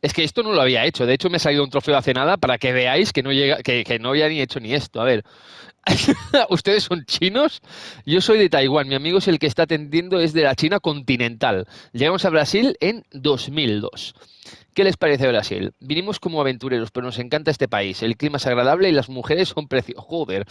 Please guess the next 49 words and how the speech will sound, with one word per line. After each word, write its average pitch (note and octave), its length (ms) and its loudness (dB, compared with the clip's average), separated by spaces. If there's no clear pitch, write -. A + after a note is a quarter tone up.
A C#3 140 0
ver, C#3+ 120 2
los C#3 180 0
tratamientos. E3+ 540 -4
<laughs> - 340 -2
Ustedes D3+ 240 0
son C#3 140 -6
bienvenidos A#2 300 -4
aquí, G2 180 -4
vamos G2+ 160 -2
a F#2+ 40 -4
decir. G#2+ 140 -6
Muchas C3 220 -8
gracias. G2 260 -4
La G#2+ 80 -2
mayoría C#3+ 360 -2
de G3 100 2
las F#3 140 4
personas F3 420 -2
nos C#3+ 160 -2
trata C#3 260 2
bien. A2+ 160 -2
Algunos D#3 300 -2
piensan F#3 320 -2
que C#3+ 80 2
estamos D#3+ 400 0
relacionados C#3+ 500 2
con C3 220 -6
Charles F3+ 640 2
o B2 140 -4
de A#2 180 0
Joy. A2 280 -6
Muy C3 220 -6
bien. F#2+ 220 -8
Venga, A#2 240 -6
a F2+ 40 0
ver G#2 140 -2
qué - 80 -10
dice - 220 -14
este. - 280 -16
Buenas F#3+ 180 0
noches. C#3+ 280 0
¿Quieres F3 200 2
ver F3 120 0
nuestro E3+ 260 -6
menú D#3 200 -4
de D3 120 4
comidas? G3+ 480 0
Pues D#3 640 2